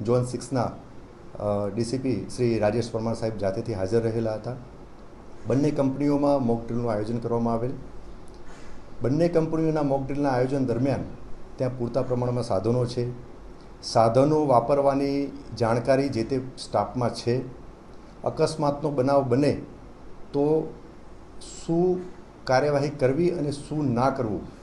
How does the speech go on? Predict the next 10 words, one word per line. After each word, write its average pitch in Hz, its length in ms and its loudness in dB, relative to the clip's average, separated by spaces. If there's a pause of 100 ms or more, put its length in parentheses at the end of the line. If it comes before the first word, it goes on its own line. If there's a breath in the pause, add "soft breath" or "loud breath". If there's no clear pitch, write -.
(220 loud breath)
એ 151 100 0
બાબતમાં 143 500 2
ક્લેરિટી 139 380 2
મેળવવા 131 320 4
માટે 131 400 0 (880)
પોલીસ 147 360 2
વિભાગ 143 400 4 (800)
અને 170 240 4
તેમના, 151 340 6 (400)
અ, 120 240 4